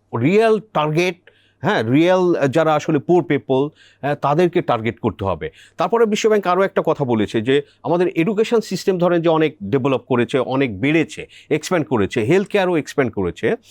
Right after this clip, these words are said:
কিন্তু আসলে আমাদের ওই কোয়ালিটিটা বাড়েনি, এডুকেশনেও বাড়েনি, হেলথ কেয়ারও বাড়েনি। এটা, এটা বিশ্বব্যাংকের এই রিপোর্ট অন্যতম ইম্পর্টেন্ট জায়গা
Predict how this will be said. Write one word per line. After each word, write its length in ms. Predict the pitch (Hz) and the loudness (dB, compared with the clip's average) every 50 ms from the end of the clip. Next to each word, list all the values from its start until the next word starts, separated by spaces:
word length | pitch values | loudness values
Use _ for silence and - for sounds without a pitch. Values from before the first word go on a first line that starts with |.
| - - - - _ - | -20 -20 -20 -20 _ -4
কিন্তু 220 | 214 226 - 254 | -2 0 0 0
আসলে 220 | 226 - 226 214 | 0 0 0 0
আমাদের 280 | 208 190 196 196 190 185 | 2 2 2 2 2 2
ওই 80 | 190 156 | 0 0
কোয়ালিটিটা 600 | - - 151 160 175 175 175 - 180 - 160 131 | 0 0 0 2 2 2 0 0 -2 -2 -2 -2
বাড়েনি, 420 | 98 110 107 98 82 78 71 - _ _ _ _ _ _ | 0 -2 -2 -2 -4 -6 -12 -16 _ _ _ _ _ _
এডুকেশনেও 580 | 113 117 123 131 120 147 135 - 180 185 196 190 | -2 -2 0 0 0 -2 -2 0 0 2 2 2
বাড়েনি, 320 | 190 190 196 190 196 208 | 0 0 0 -2 -2 -2
হেলথ 320 | 208 180 127 120 143 139 | -4 -4 -4 -4 -4 -4
কেয়ারও 320 | - - 151 143 151 165 160 | -4 -4 -2 0 0 0 0
বাড়েনি। 380 | 147 143 139 143 147 180 190 - - | 0 0 0 0 -2 -2 -4 -4 -6
এটা, 220 | - - 165 156 - _ _ | -4 -2 -2 -4 -4 _ _
এটা 380 | - - - 170 175 175 175 165 | -6 -2 0 2 2 2 2 0
বিশ্বব্যাংকের 520 | 127 127 127 - 156 147 147 143 - 143 | -2 -4 -4 -2 -2 -2 -2 -2 -2 -2
এই 100 | 139 135 | -2 -2
রিপোর্ট 320 | 123 127 120 120 139 139 139 | -2 -4 -4 -2 -2 -2 0
অন্যতম 560 | 123 113 120 120 120 120 131 127 131 135 135 - _ - - _ - | -2 -2 -2 -2 -2 -2 0 0 0 0 -2 -4 _ -18 -20 _ -2
ইম্পর্টেন্ট 540 | 120 123 123 - 143 147 147 175 175 151 110 | -2 -2 0 0 0 0 2 0 0 0 0
জায়গা 400 | 117 104 98 82 85 92 117 | -2 -2 -2 -2 -2 -2 -2